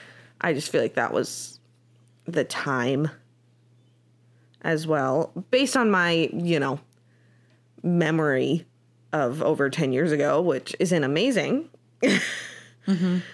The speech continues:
Speaker 1: Um, but I feel like that could be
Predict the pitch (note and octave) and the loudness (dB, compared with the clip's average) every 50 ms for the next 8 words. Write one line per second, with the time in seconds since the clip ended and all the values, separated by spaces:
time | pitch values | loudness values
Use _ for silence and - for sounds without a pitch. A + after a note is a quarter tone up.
0 | - - - - - G#4 - G#3+ F#3+ F3 E3 D#3 D3 D3 C#3 E3 F#3 - _ _ | -18 -18 -18 -10 -6 -4 -2 0 2 2 2 2 0 0 -2 -2 -4 -6 _ _
1 | - _ - G3 F#3 F3 F3+ G3+ F#3+ - - - - - - - F4 F4 E4+ D#4+ | -8 _ 0 2 4 4 4 2 0 -4 -12 -20 -20 -20 -6 -2 0 2 4 4
2 | D4+ C4+ A#3 G3+ F3 E3 - - F#3 F3 - - - - - G3 F3 F3+ G3 A3+ | 6 6 6 4 4 2 2 0 0 0 0 -2 -6 -4 -2 -2 -2 0 0 0
3 | A#3+ A#3 B3 B3 A#3 A#3+ - - | 2 2 2 2 2 0 -2 -4